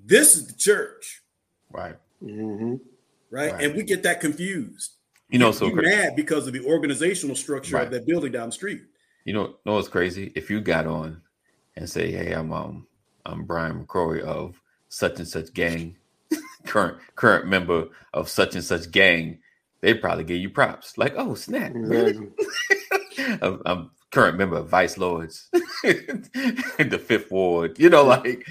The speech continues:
Speaker 2: I'm just saying, like, you know.
Speaker 3: And that's, and that's crazy that they would give the gang member
Speaker 2: Right.
Speaker 3: who represents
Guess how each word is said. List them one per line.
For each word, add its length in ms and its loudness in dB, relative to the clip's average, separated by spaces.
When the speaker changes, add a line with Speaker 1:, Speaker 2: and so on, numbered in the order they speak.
Speaker 2:
I'm 160 6
just 180 2
saying, 140 4
like, 300 4
you 140 4
know. 160 6
Speaker 3:
And 120 2
that's, 220 -2
and 240 0
that's 200 0
crazy 520 0
that 200 0
they 120 8
would 220 -2
give 200 2
the 60 -6
gang 440 2
member 380 -8
Speaker 2:
Right. 140 0
Speaker 3:
who 120 2
represents 840 2